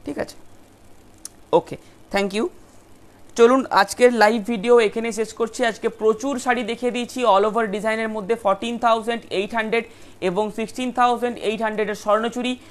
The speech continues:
আর normal পরার জন্য থ্রি ডি কাতান block। থ্রি ডি মানে তিনটে color বেসের মধ্যে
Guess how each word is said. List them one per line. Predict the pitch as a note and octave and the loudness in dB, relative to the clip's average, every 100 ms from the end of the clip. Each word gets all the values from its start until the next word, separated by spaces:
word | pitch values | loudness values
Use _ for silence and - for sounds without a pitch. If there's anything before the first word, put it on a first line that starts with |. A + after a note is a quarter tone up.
| - - | -16 2
আর | D#3+ E3+ - - - - - | 6 6 4 -14 -20 -20 -4
normal | F#3 G#3 A3 B3 B3+ - - - - | 6 6 6 0 0 -4 -16 -18 2
পরার | G3+ G3+ F3+ | 6 6 6
জন্য | G3+ G3+ A3+ - - - | 0 0 -2 -4 -16 -6
থ্রি | A#3 A#3+ | -2 -2
ডি | A#3 B3+ C#4+ - | -2 -4 -6 -2
কাতান | - F3 F#3 F#3+ G3 - - - C3+ | 2 2 2 0 -4 -16 -20 -18 -4
block। | D3+ A#2+ - - - - - - _ - - | -2 -2 -8 -20 -20 -20 -20 -20 _ -14 -4
থ্রি | A#3+ | -2
ডি | A3 B3+ | 0 2
মানে | A#3+ B3 B3 - | 2 2 -2 -2
তিনটে | B3 B3 C4+ | 0 0 0
color | C4 A#3 A3+ | 2 4 4
বেসের | G3 G#3 A3+ G#3+ | 4 -2 -2 -4
মধ্যে | G#3+ F3+ A#3+ | -4 -2 -2